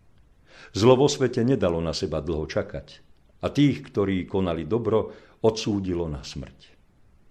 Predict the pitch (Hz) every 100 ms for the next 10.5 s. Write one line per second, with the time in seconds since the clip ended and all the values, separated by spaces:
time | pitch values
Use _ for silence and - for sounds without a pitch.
0 | _ _ _ _ _ - _ _ - 80
1 | 71 78 - 107 - - - _ _ _
2 | _ _ _ _ _ _ _ 85 80 78
3 | 73 85 104 110 - _ _ _ _ _
4 | _ _ _ - 107 139 127 87 113 113
5 | 139 147 - - 95 110 - 127 110 98
6 | 73 69 - - _ _ - 101 98 87
7 | 101 139 107 90 85 78 101 98 - -
8 | 82 82 73 71 82 87 95 98 - -
9 | _ _ - 101 85 82 78 76 76 71
10 | 78 78 - -